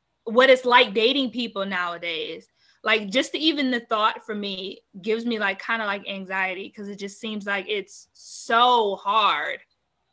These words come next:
to date nowadays. Like, it's, like,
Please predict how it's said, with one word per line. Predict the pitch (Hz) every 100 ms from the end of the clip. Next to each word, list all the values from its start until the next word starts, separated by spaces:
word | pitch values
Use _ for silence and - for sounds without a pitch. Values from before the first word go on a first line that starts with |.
| _ _
to | 247
date | 208 240 453 - -
nowadays. | - 202 185 170 151 - - -
Like, | 202 196
it's, | 214
like, | 208 190